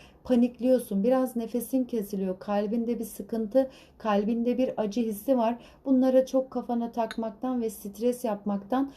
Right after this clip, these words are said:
dediğim gibi yurt dışı ya da gelecek yönelik, yurt dışında kendi hayatını devam ettirmek ya da farklı bir şehire gitmek isteyen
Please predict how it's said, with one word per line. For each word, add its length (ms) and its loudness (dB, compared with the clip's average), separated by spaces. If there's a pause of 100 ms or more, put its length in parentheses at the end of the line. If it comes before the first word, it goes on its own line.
(220)
dediğim 320 4
gibi 180 0
yurt 280 0
dışı 240 -4
ya 220 2
da 180 -2 (280)
gelecek 580 2
yönelik, 560 -4
yurt 260 -6
dışında 380 -2 (480)
kendi 260 0
hayatını 540 0
devam 340 0
ettirmek 520 0
ya 120 0
da 80 2
farklı 420 -2
bir 80 0
şehire 380 2
gitmek 460 -2
isteyen 460 -2